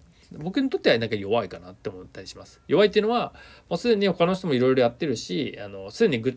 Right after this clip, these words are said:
さらにやってる人たちは、今やってる人たちは具体的なものを出しているわけですね。なので具体性って意味では、あの、全然、えー、足りてないのかなと思うわけですよね。で、それは僕の中でも、あ、何がいいんだろうなっ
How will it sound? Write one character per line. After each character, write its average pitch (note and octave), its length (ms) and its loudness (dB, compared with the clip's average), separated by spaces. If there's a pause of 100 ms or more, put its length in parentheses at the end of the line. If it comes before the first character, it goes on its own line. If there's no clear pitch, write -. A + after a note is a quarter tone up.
(160)
さ - 260 -4
ら G3 120 2
に F3+ 220 0
や A3+ 100 6
っ A#3+ 80 -4
て B3 100 -2
る C4 80 0
人 C4+ 120 -2
た - 60 0
ち - 80 -6
は、 A2+ 60 2
今 E3+ 140 -2
や G#2 100 -2
っ - 20 -18
て D3+ 100 -8
る F3 60 -6
人 F3 100 -6
た A#2+ 60 -8
ち - 40 -10
は - 80 -10
具 A#2 140 -4
体 A3+ 180 2
的 A#3+ 120 -4
な A#3+ 60 2
も G3 60 2
の A#2 60 -2
を - 20 -4
出 B2 140 0
し - 60 -8
て - 80 -4
い A#2+ 40 -4
る G#2 80 -4
わ G#2+ 60 -2
け G#2 80 -8
で - 80 -14
す - 80 -20
ね。 A#2 160 -18 (540)
な A3 80 0
の A3+ 60 6
で E3+ 60 2
具 D3+ 80 -2
体 A#3 200 4
性 A#3+ 180 0
っ - 40 -4
て - 200 -4
意 A#3+ 40 2
味 A#3+ 80 2
で G#3+ 80 6
は、 G#3 400 4
あ A#2 60 2
の、 G2 280 -4
全 B2 220 4
然、 A#2 240 2 (580)
え A#2 220 2
ー、 - 20 0
足 B2+ 120 4
り B2 60 2
て D3 80 4
な C#3 60 6
い A2 60 0
の G2+ 60 -8
か F#2+ 80 -8
な F#2 200 -10
と F#2+ 180 -12
思 G2 200 -8
う F#2 80 -16 (240)
わ B2 100 -4
け G2 80 -6
で F#2 100 -12
す - 60 -16
よ - 80 -18
ね。 - 260 -18 (260)
で、 G3+ 260 2
そ - 120 0
れ C4+ 120 4
は C#4 220 4
僕 D3+ 260 0
の A3+ 60 -2
中 C4+ 140 -2
で A#2 120 0
も、 B2+ 360 0
あ、 A#2+ 60 2
何 G#3+ 240 0
が G#2+ 280 2
い C#3 80 -2
い C#3 40 2
ん G#2+ 180 -4 (180)
だ G#2 100 -8
ろ F#2+ 160 -12
う - 20 -18
な G2+ 120 -14
っ - 40 -20